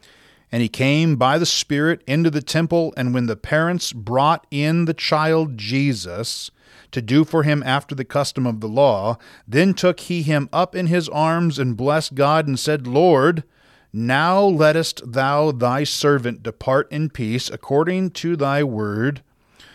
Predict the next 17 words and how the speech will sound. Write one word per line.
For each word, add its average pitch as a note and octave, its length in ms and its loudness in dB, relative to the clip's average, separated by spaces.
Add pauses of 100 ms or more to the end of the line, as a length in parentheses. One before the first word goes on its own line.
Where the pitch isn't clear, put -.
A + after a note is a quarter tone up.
(140)
for C3 180 -2
mine D3+ 460 2
eyes D3 560 0
have B2 220 -2
seen D#3+ 500 0
thy D3+ 200 2
salvation, C3+ 880 0 (560)
which A2+ 240 -4
thou A#2+ 220 2
hast A#2+ 260 -4
prepared B2+ 540 -4
before B2 340 -6
the G#2+ 80 -8
face B2+ 340 -6
of G2+ 100 -8
all A#2+ 200 0
people, D3 500 -4